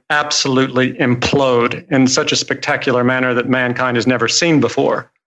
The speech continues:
So the last thing China wants is to return to a gold standard or any other standard that does not allow the United States to buy things from China at the rate of a billion dollars a day in terms of a trade surplus. Fiat money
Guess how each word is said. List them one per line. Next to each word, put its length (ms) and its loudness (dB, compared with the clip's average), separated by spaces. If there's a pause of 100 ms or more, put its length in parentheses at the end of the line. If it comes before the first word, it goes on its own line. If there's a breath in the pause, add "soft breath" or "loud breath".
(400)
So 100 -4
the 60 2
last 340 0
thing 180 0
China 340 0
wants 440 0
is 120 -2
to 120 -4
return 420 0
to 120 0
a 80 0
gold 280 0
standard 500 -2 (440)
or 140 2
any 200 2
other 180 0
standard 460 0
that 180 -2
does 160 0
not 180 2
allow 280 2
the 100 0
United 380 0
States 360 -2
to 80 -20
buy 240 0
things 320 0
from 180 -2
China 500 -2 (680)
at 80 -2
the 80 2
rate 200 2
of 80 0
a 40 0
billion 340 2
dollars 360 0
a 60 -2
day 280 0 (320)
in 140 2
terms 240 0
of 80 -2
a 40 0
trade 300 0
surplus. 640 -2 (580)
Fiat 320 2
money 460 0